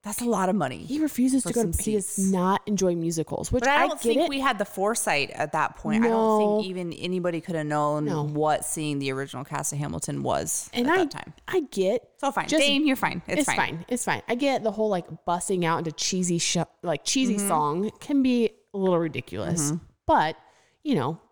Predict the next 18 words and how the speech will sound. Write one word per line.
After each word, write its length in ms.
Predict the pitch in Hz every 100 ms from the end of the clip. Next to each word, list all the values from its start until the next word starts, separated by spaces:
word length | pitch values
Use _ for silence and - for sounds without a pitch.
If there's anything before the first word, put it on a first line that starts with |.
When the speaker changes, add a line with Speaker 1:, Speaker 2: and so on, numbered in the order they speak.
| _
Speaker 2:
this 340 | 220 285 - -
was 220 | 202 190
obviously 380 | 165 156 151 131
different. 360 | - - - -
Speaker 1:
Yeah. 180 | 208 - - - _
It 120 | - 208
Speaker 2:
It 60 |
was 120 | 202
Speaker 1:
would've, 140 | 175 156
Speaker 2:
historical. 460 | 151 254 247 233
Speaker 1:
yeah, 60 | -
Speaker 2:
It's 140 | 202
Speaker 1:
yeah, 60 | 214
yeah. 40 |
Speaker 2:
historical 480 | 196 - 240 233 233
nature. 440 | 196 170 165 165 -
It's 160 | 170 -
rap. 400 | 170 175 160